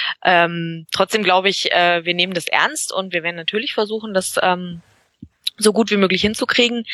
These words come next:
Ähm, und ich denke, das wird auch nicht unterschätzt. Ja, also wir werden da nicht, äh, blauäugig reingehen und sagen, "Ach Mensch, toll, wir dürfen noch mehr Fußball spielen, da, äh, kann ja gar nichts schiefgehen", sondern da werden wir hoffentlich so professionell mit umgehen, wie wir den Rest der Arbeit auch hingekriegt haben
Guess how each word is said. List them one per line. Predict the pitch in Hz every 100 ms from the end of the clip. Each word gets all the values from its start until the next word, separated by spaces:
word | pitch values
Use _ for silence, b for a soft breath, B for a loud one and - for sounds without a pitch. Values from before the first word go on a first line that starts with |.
| B B B -
Ähm, | 196 190 190
und | - 190
ich | 180
denke, | 175 170
das | 180
wird | 180 -
auch | 170
nicht | 165
unterschätzt. | - 160 - 147 - - -
Ja, | 151 165
also | 165 160
wir | 170
werden | 165 170 165
da |
nicht, | 160 175 -
äh, | - 165
blauäugig | 156 170 175 165
reingehen | 156 170 180 170
und | 165
sagen, | 165 156
"Ach | 160
Mensch, | 165 -
toll, | - 185 214 254 B B B
wir | 185
dürfen | 185 180
noch | 185
mehr | 233 214
Fußball | 220 233 202
spielen, | 196 - 208 214
da, | 185 175 170 165 170
äh, |
kann | - 196
ja | 214
gar | 180 170
nichts | 180
schiefgehen", | - 220 - 202 190
sondern | 175 165 165 160 - _ _ _ -
da | 165 156
werden | 151 175
wir | 160 156 -
hoffentlich | - 170 180 - 180 175 -
so | -
professionell | - 185 185 175 170
mit | 185 -
umgehen, | 202 202 196
wie | 175
wir | 170
den | 175 165 165 - - 95
Rest | 165 170 - - - 180
der | 151
Arbeit | 170 165 160
auch | 170
hingekriegt | 220 196 185 196 -
haben | 185 170 175